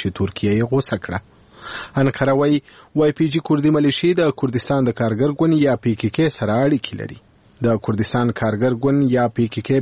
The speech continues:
بیلتون غوښتونکي کوردي وسلوال دي چې له نولس سوه څلور اتیا میلادي کال راهیسې د ترکیې د حکومت خلاف جنګیږي. د جګړې تر اوسه په ترکیه کې دننه تر څلوېښت زرو زیات کسان وژلي.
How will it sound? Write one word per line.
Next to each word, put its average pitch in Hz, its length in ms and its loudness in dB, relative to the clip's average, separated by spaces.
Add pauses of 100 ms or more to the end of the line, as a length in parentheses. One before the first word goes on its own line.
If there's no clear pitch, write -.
بیلتون 120 320 0
غوښتونکي 120 380 -2 (100)
کوردي 117 240 4
وسلوال 151 480 2
دي 156 120 0
چې 175 80 2 (540)
له 175 140 4
نولس 180 300 2
سوه 160 200 2
څلور 160 320 2
اتیا 135 280 0
میلادي 117 360 2
کال 120 220 2
راهیسې 131 340 0
د 147 160 0
ترکیې 139 400 0
د 98 140 0
حکومت 110 420 -2
خلاف 123 380 0
جنګیږي. 85 500 -6 (460)
د - 20 4 (120)
جګړې 139 320 2
تر 143 120 2
اوسه 135 260 0
په 123 140 -2
ترکیه 123 260 0
کې 117 120 -2 (100)
دننه 131 200 2
تر - 200 -6
څلوېښت 120 400 0
زرو 107 200 -2
زیات 151 260 0 (100)
کسان 98 360 -2
وژلي. 110 320 0